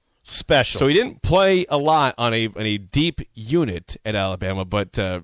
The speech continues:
Speaker 2: I guess anybody that comes from a program like that, you, you feel pretty good about, right? Or do, what, what should fans expect from Kane Williams in terms of, is he, is he gonna be someone that can s-, push for a starting spot, or is he depth at this point?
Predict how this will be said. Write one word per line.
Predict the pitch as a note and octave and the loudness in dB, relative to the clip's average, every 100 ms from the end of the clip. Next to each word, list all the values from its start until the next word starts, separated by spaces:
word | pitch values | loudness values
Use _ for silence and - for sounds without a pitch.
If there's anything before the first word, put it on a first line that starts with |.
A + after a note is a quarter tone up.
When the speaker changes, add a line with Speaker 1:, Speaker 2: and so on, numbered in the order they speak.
| _ - | _ -14
Speaker 2:
I | |
guess | G#2+ C3+ C3+ | -4 -2 0
anybody | C#3 E3 D#3+ D#3 | 0 0 2 2
that | C#3 C3 | 2 0
comes | C#3+ C#3 | -2 -4
from | - C3 | -4 -4
a | A#2+ A2 | -4 -2
program | B2+ B2 A2+ | 0 0 0
like | G#2+ G#2 | -4 -4
that, | A#2 A2+ F2+ | 0 0 0
you, | G#2+ G#2 G2 - - _ _ - | -2 -2 -2 -8 -20 _ _ -8
you | B2 | -6
feel | - D3+ | 0 0
pretty | B2 - D#3 G3+ | 0 -2 -2 -2
good | A#2 F#2+ | -4 -6
about, | - F2+ F2 C3 _ _ _ _ - | -6 -6 -6 -8 _ _ _ _ -2
right? | C3 G#3+ C4+ _ _ _ | 0 0 -4 _ _ _
Or | C3 C3 C3+ - _ _ - | -2 0 -2 -6 _ _ -6
do, | D3+ - | -6 -2
what, | D3+ G3 D3+ | 0 0 0
what | F#3+ B3 | 0 2
should | - A3 - | 2 0 -2
fans | F#3 F3 D#3+ | 0 2 0
expect | C#3+ - D3+ C#3+ | -4 -2 0 0
from | B2+ A2+ | -4 -6
Kane | - C3+ B2 | -2 -2 -2
Williams | B2 A#2 | -2 -2
in | G#2+ | -2
terms | B2 B2 A2+ | -2 0 -2
of, | G2+ | -2
is | A#2+ A#2 | -2 -2
he, | A#2+ | -2
is | A#2 | -2
he | A#2+ | -2
gonna | C3+ B2+ | -2 -2
be | B2 | -2
someone | A#2+ C3+ A#2+ | -2 -2 0
that | A#2 - | -2 -2
can | G#2 | -4
s-, | - - _ _ _ - | -4 -8 _ _ _ -10
push | - C#3 - | -2 0 0
for | A2+ | -4
a | |
starting | - C#3 F3 F#3+ | 0 2 2 2
spot, | - E3+ D#3 D3 | 2 2 2 2
or | D3 | 2
is | C3+ | 2
he | C#3 | 2
depth | - C3 A#2+ - - | 2 2 0 -6 -10
at | A2 - | -8 -6
this | F#2 | -8
point? | - G2 F#2 | -8 -10 -12